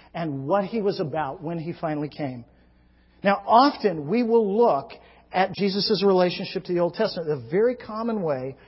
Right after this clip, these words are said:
of thinking about Jesus' relationship to the Old Testament is to s-, to look at, at fulfillment formulas like Matthew has listed for us in Matthew two and say, "Oh, the reason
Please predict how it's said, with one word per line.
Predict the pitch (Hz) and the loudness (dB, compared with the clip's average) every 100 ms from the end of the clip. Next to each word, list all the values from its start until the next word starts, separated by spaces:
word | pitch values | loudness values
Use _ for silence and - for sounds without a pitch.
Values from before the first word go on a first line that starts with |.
| _ | _
of | 151 135 | -14 -8
thinking | 196 175 185 | -8 -6 -8
about | 160 151 143 | -8 -8 -8
Jesus' | 127 185 185 180 165 151 | -8 -8 -8 -10 -10 -6
relationship | 147 151 156 156 - 160 | -4 -4 -4 -12 -12 -12
to | - | -10
the | 147 | -6
Old | 185 202 | -4 -4
Testament | 147 123 - 131 143 _ - - - | -8 -10 -12 -14 -16 _ -20 -18 -10
is | 151 | -10
to | - | -8
s-, | 170 - 196 - 139 - | -12 -10 -12 -12 -8 -4
to | |
look | 160 226 240 | -2 -2 -2
at, | 220 - - | -6 -8 -10
at | 202 156 - | -6 -6 -6
fulfillment | 175 - 240 247 226 156 - | -12 -10 -8 -4 -4 -6 -8
formulas | 143 135 139 151 | -6 -4 -6 -4
like | 156 139 | -6 -8
Matthew | 147 151 156 170 156 - _ - | -10 -10 -10 -10 -12 -16 _ -10
has | 147 | -8
listed | 160 175 - 131 | -6 -6 -10 -12
for | 139 135 | -8 -8
us | 131 | -6
in | 143 | -8
Matthew | 147 143 127 | -8 -10 -8
two | 196 | -6
and | 147 | -6
say, | 131 156 - - - | -6 -10 -10 -20 -6
"Oh, | 262 285 208 117 - - - - | 0 2 2 0 -8 -20 -16 -4
the | 202 | -2
reason | 202 262 294 233 240 214 | -2 -2 -2 -2 -4 -4